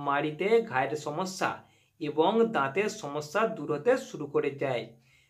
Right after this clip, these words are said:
ভৃঙ্গরাজের উপকারিতা এখানেই শেষ নয়। ভৃঙ্গরাজ ইউরিন ইনফেকশন বা প্রস্রাবের ইনফেকশনের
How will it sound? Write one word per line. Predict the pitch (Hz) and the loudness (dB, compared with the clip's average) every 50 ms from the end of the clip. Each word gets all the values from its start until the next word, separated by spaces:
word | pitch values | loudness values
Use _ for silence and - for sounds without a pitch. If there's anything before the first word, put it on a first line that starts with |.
| _ _ - | _ _ -18
ভৃঙ্গরাজের | 139 135 - 151 151 156 156 160 160 160 165 175 208 240 254 240 - | -16 -10 -6 -4 -2 2 2 4 6 6 6 6 6 6 6 4 2
উপকারিতা | - 156 151 151 147 151 - - 202 240 233 226 - | 0 0 2 2 0 0 0 2 2 2 2 0 -2
এখানেই | - 143 143 156 214 285 285 - - | -4 -4 -2 -2 -2 -2 -4 -6 -2
শেষ | - 151 143 - - 151 139 | -2 -2 -2 -2 -6 -6 -4
নয়। | 131 123 113 95 - - _ _ _ _ _ _ _ 147 | -4 -4 -4 -6 -10 -16 _ _ _ _ _ _ _ -20
ভৃঙ্গরাজ | 131 120 143 147 147 151 147 156 156 170 190 226 247 226 - - 151 | -14 -10 -8 -6 -4 2 4 4 6 8 6 6 6 4 0 -6 -6
ইউরিন | 151 151 156 160 180 196 220 233 226 - 151 | -4 -2 -2 -2 0 -2 0 -2 -2 -4 -6
ইনফেকশন | 147 143 135 151 156 151 - - - 185 151 - - - _ _ _ _ _ _ - | -8 -6 -2 0 0 0 -2 -6 -4 -4 -4 -4 -6 -12 _ _ _ _ _ _ -20
বা | 156 147 147 139 139 147 165 196 226 240 233 - | -6 0 4 4 6 8 8 8 8 6 4 2
প্রস্রাবের | 165 147 139 - - - 147 147 165 208 226 226 - - 147 | -4 -6 -6 -8 -6 -2 -2 0 2 2 2 2 0 -4 -8
ইনফেকশনের | 147 147 135 - 151 147 - - - 160 175 214 226 | -10 -8 -4 -2 -4 -4 -4 -6 -6 -4 -2 -2 -2